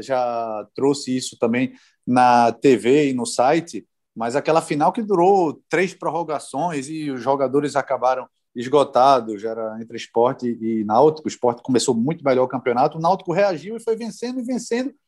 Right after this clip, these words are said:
e conseguiu igualar, ganhou esse último jogo e levaria a decisão à prorrogação. O Sport fez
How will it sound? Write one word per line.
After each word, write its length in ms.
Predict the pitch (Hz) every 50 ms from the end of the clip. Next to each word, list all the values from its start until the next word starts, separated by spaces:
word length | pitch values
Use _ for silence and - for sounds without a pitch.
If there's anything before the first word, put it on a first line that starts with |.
| _ _ _
e 140 | - 202 202
conseguiu 720 | - - 247 240 240 254 226 185 190 226 247 254 240 - 190
igualar, 460 | 214 196 208 220 202 190 190 208 190
ganhou 500 | 202 240 220 202 226 269 302 294 214 180
esse 160 | 175 170 -
último 440 | 185 185 202 202 - 180 175 165 139
jogo 260 | 139 165 190 202 196
e 100 | 208 202
levaria 540 | 185 190 180 190 180 170 185 185 196 180 - - _ _ _ _ _ _
a 80 | - 143
decisão 260 | 151 - - 170 170
à 80 | 175 170
prorrogação. 520 | 170 160 175 185 185 165 - - - 131
O 40 | 151
Sport 360 | 151 151 - 156 156 151 - -
fez 380 | - 143 151 151 131 - -